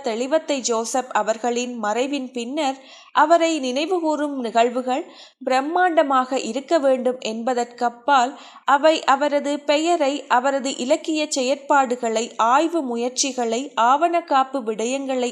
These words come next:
அடுத்த தலைமுறைக்கு கொண்டு செல்வதாகவும் இருக்க வேண்டும் என கூறிய மல்லியப்பூ சந்தி திலகர் அவர்கள், தெளிவத்தை ஜோசப்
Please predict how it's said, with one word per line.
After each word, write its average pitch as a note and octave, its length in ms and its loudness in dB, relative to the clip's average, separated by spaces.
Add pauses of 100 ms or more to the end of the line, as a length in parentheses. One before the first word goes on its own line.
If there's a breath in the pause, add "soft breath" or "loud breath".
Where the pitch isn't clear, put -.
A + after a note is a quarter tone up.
அடுத்த C4 440 -4
தலைமுறைக்கு A#3+ 760 -4 (400 loud breath)
கொண்டு E4 360 0
செல்வதாகவும் A#3+ 880 0
இருக்க B3 360 -4
வேண்டும் A#3 440 -2
என A3+ 200 -6 (480 loud breath)
கூறிய D#4 560 2
மல்லியப்பூ C#4+ 640 -4
சந்தி A#3+ 360 -4
திலகர் B3 460 0
அவர்கள், G#3+ 480 -2 (360 loud breath)
தெளிவத்தை F#4 640 2
ஜோசப் C4 580 -2